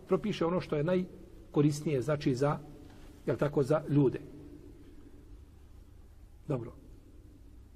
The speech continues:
Imate ljekara. Ima dva bolesnika, boluju istu bolest.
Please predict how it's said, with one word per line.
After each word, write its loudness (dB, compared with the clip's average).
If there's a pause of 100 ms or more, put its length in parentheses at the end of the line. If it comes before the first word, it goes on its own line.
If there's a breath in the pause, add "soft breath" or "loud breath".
(2000)
Imate 2 (540)
ljekara. -6 (520)
Ima 0
dva 0
bolesnika, -4
boluju 0
istu -4
bolest. -10